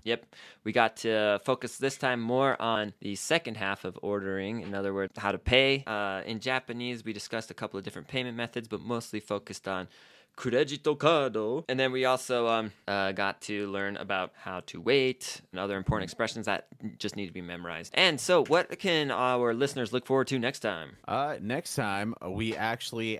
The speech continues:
Speaker 2: have a very important episode because we're taking you back to school, baby. It is a unit review,
Speaker 1: Da, da, da,
Speaker 2: and we're gonna
Speaker 1: da.
Speaker 2: top it off with something else very special that's a little more fun, maybe even a naughty word of the day,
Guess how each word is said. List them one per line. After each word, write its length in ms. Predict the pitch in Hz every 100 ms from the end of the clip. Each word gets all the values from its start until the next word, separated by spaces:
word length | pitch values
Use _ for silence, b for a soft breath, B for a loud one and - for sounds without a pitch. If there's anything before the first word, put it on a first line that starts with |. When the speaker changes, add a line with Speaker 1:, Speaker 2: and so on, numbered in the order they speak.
| -
Speaker 2:
have 480 | 117 110 110 110 98
a 160 | - 101
very 420 | 92 113 131 135
important 500 | 95 - 135 165 107
episode 720 | 87 85 87 - 87 95 117 117
because 640 | 120 110 117 104 101 98 - -
we're 180 | 104
taking 380 | 107 160 139 107
you 100 | 95
back 280 | 80 104 117
to 100 | 143
school, 340 | - 135 151
baby. 460 | 117 85 85 95 117 b b b -
It 200 | 139 -
is 540 | 139 165 76 69 - - _ _ -
a 60 |
unit 440 | 78 76 85 117 104
review, 720 | 95 85 117 139 82 71 80 - _
Speaker 1:
Da, 80 | 98
da, 100 | 90
da, 40 |
Speaker 2:
and 100 | 92
we're 100 | 95
gonna 160 | 107 98
Speaker 1:
da. 40 |
Speaker 2:
top 260 | 127 131 139
it 60 | 143
off 380 | 147 127 131 -
with 300 | 120 117 -
something 300 | 143 123 123
else 200 | 127 123
very 340 | 104 117 143
special 380 | 110 92 87 90
that's 220 | 90 87
a 40 | 90
little 260 | 95 107
more 220 | 110 104 104
fun, 420 | - 151 87 80
maybe 220 | 92 107
even 300 | 143 151 160
a 60 | 156
naughty 300 | 151 165 165
word 180 | 160 165
of 100 | 151
the 80 |
day, 440 | 151 170 180 92